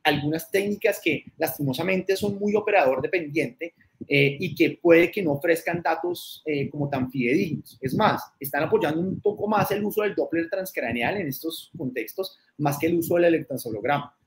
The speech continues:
Pero si yo fuera a usar el electroencefalograma como una prueba auxiliar en determinación de muerte encefálica, tocaría hacerlo formal porque no hay estudios hasta el momento ni evidencia con la que contemos para usar las técnicas inalámbricas.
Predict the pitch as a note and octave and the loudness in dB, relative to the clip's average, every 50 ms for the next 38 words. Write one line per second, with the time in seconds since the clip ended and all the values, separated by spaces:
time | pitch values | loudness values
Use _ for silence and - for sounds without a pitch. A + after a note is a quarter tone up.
0 | _ _ _ G3 G3+ G#3 A3 - - - - - D#3+ D3+ C#3+ D#3+ E3 E3+ F#3+ G#3 | _ _ _ 2 4 6 4 4 2 -4 -8 -10 -6 -6 2 6 6 6 6 4
1 | G#3 - - A#3+ A3+ G#3+ G#3+ G#3 - A3+ G3 G#3 G3+ G3+ G3+ G3 F#3 - _ D#3+ | 0 2 4 6 6 6 4 2 2 2 2 4 4 2 0 0 -4 -8 _ -8
2 | - C#3+ A#2+ A#2 B2+ C3+ C3 A2+ - - - C3 B2+ C3+ D3 C#3 - - - - | -6 -4 -4 -2 0 0 -2 -2 -6 -8 -6 -4 -2 -2 -2 0 0 2 4 4
3 | G#3+ G3+ - - - - C3 A2 - B2 D3 D#3+ D#3 B2 - - - _ _ - | 4 2 0 -6 -6 -6 -6 -6 -2 0 2 4 4 2 2 -2 -10 _ _ -12
4 | C#3+ - _ - - _ _ _ E3+ E3 D#3+ D#3+ D#3 E3 E3 E3 D#3+ C#3+ B2 - | -12 -12 _ -20 -20 _ _ _ -2 0 0 2 2 2 2 2 0 0 -2 -4
5 | D3 C#3 D3+ E3+ F#3+ G3 G#3+ G#3+ G#3 - A3+ G#3+ G#3 - - D#3 E3 G3 - - | -4 -2 -2 -2 0 2 2 2 2 2 0 -2 -2 -2 0 -2 -2 0 0 -2
6 | A3+ - - _ _ - - _ _ _ _ _ F3 D#3+ D3 D3+ C#3+ C#3 D3 F3+ | -2 -2 -6 _ _ -20 -20 _ _ _ _ _ 2 2 4 4 4 4 4 4
7 | E3+ F#3+ F#3+ - F#3 D#3 D3+ F3 G#3 A3 - A3 G3+ - F3 D3+ C#3 C#3 C#3 C#3 | 4 4 4 4 2 2 4 4 2 4 4 2 2 2 0 0 0 0 0 -2
8 | - - E3 D#3+ D#3+ D#3 D#3+ E3 - E3 D3 - - C#3+ D#3+ D#3+ F#3+ F#3+ F#3+ E3+ | -2 0 2 2 2 2 0 -2 -4 -4 -4 -4 -4 -4 -4 -4 -6 -8 -6 -4
9 | C3+ C3 B2+ B2+ B2+ - D3 D#3+ D#3+ D#3+ E3 D#3 - B2+ - - B2+ B2 B2+ C#3 | -2 0 0 0 0 -2 -2 -4 -4 -4 -4 -10 -14 -16 -12 -10 -8 -8 -8 -10
10 | D3 - - _ _ _ - D#3+ D3 C#3 B2+ - B2+ A#2 A#2 A#2+ B2+ C3 - D3+ | -12 -12 -16 _ _ _ 0 2 2 2 2 0 0 0 0 0 -2 -2 -2 -4
11 | D3 C#3+ D3+ D3+ D3+ C#3 A2+ G#2+ A2+ B2 - - - - _ - - - | -2 0 -2 -2 -2 -4 -2 -2 -2 -2 -2 -6 -8 -12 _ -8 -8 -8